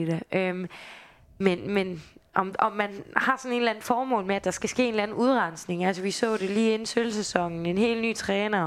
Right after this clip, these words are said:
og vi sagde farvel til mange, heriblandt også Henrik Hansen, ikke? Hvor man tænkte, "Hvad, hvad, hvad,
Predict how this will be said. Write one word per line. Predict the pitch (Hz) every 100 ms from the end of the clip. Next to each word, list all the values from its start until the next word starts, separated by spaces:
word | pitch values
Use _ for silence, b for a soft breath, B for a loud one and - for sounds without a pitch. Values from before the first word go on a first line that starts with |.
| 160
og | 156 B B B B B B
vi | 220
sagde | - 202 180
farvel | 202 202 220
til | 247 226
mange, | 185 175 190 208 185 170
heriblandt | 202 196 196 185
også | 185 202
Henrik | 190 170 165
Hansen, | 196 214 185 170
ikke? | 170 170
Hvor | 180
man | 175 160
tænkte, | 175 175 165 - - - - 185 185 - - - -
"Hvad, | 170 175 170
hvad, | 165 180
hvad, | - 160